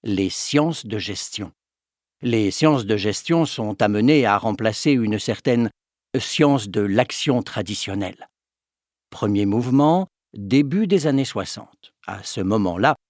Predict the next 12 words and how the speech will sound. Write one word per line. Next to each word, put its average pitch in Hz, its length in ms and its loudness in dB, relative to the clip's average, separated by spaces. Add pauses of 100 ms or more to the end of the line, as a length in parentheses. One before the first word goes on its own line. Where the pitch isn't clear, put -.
(140)
il 131 200 2
existait 135 520 0
un 120 140 2
ensemble 120 580 0
fragmenté 120 920 0
d'institutions 123 920 -2
qui - 160 -10
se - 180 -4
préoccupaient 120 680 -2
de 101 160 -4
la 98 140 -2
formation 120 680 -4